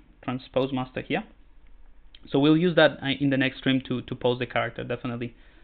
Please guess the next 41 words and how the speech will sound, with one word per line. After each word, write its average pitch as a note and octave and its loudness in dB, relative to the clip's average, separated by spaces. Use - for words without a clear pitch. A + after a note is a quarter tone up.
So - -6
just B2 -8
tune C3+ 0
in C3 0
for C3+ -6
that C3 2
one. F3 0
Uh, C3 2
did C#3 0
lazy E3+ 0
n-, D3+ 0
mouse C#3+ 0
work C#3 0
with C3+ -2
standard E3+ 2
brush? F3+ 4
E-, E3+ 2
every D3+ 0
yeah, C#3 4
you C#3+ 0
can D3+ 4
turn D#3 4
it D3 4
on C#3+ 4
for B2 -4
almost C3+ -2
every C#3 0
brush, C3 0
except, C3 -2
like, A#2+ -4
move C#3 2
brush. B2+ -2
Uh, C3+ 2
to D#3 4
activate F3+ 4
it, F3 0
go D#3 4
to D3+ -2
the C3+ 0
stroke D#3+ 0
palette, D#3+ 6